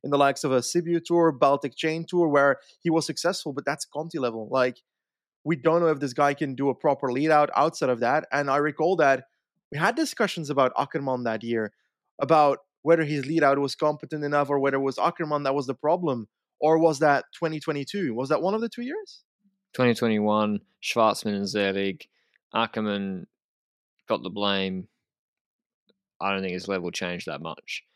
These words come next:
Speaker 2: And we've seen Schwarzman and Zelig at Lotto Soudal last year. Wasn't great, was it? Um,
Speaker 1: Yeah.
Speaker 2: so, yeah. I mean, anyway, Carlos thinks their team will be, and I agree with most of it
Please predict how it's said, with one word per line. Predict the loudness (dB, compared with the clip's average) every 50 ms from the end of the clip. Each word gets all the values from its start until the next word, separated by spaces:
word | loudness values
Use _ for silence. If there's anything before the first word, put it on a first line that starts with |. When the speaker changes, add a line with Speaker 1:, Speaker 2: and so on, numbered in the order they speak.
| _ _ -10
Speaker 2:
And | -10 -8 -8
we've | -8 -8 -8
seen | -6 -4 -4 -4 -2 -4
Schwarzman | -6 -2 -2 -2 -2 -2 -4 -6 -8
and | -8 -8 -8
Zelig | -4 -4 -2 -2 -2 -4 -6 -6
at | -8 -10 -10 -8
Lotto | -6 -6 -4 -4 -4 -6 -6
Soudal | -8 -10 -8 -6 -2 -2 0 0 0 0
last | 0 0 -2 -2 -4 -8 -10
year. | -8 -6 -6 -6 -6 -8 _ _ _ _ _ _ _ _ _ _ _ _ _ -12
Wasn't | -12 -10 -10 -10 -8
great, | -6 -6 -6 -6 -8 -10
was | -12 -12 -10
it? | -12 -16 -16 _ _ _ _ _ -12
Um, | -8 -8 -6 -8 -8 -10 -12 -14 -16 -10
Speaker 1:
Yeah. | -6 -6 -6 -6 _ _ _ _ _ _ _ _ _
Speaker 2:
so, | -16 -14 -10 -10 -8 -8 -8 -10 -12 -14 -14 -16 _ _ _ _ _ _ _ _ -20
yeah. | -16 -16 -16 -16 -18 _ _ _ _ _ _ _ _ _
I | -6 -4 0
mean, | 2 2 2 0 -2 -8 -18 -20 -12 _ 0
anyway, | 2 2 2 2 0 -4 _ _ _ _ _ _ _ _ _ _ _ _ _ _ _ _ _ _ _ _ _ _ _ _ _ _ _ _ _ _ _ _ _ _ _ _ _ _ -4
Carlos | 0 2 4 4 4 4 2 0 -2
thinks | -2 0 0 0 -2 -2 -4 -6 -6
their | -6 -2 0 0 0
team | 0 -2 -2 0 0 0 0 0
will | 0 0 0
be, | 0 2 2 2 4 2 0 -2 -4 -6 -6
and | -6 -4 -2
I | -2 -2
agree | -2 0 0 2 2
with | 0 0 -2
most | 0 0 2 2 0 -2 -4
of | -4 -2
it | 0 0 -2 -2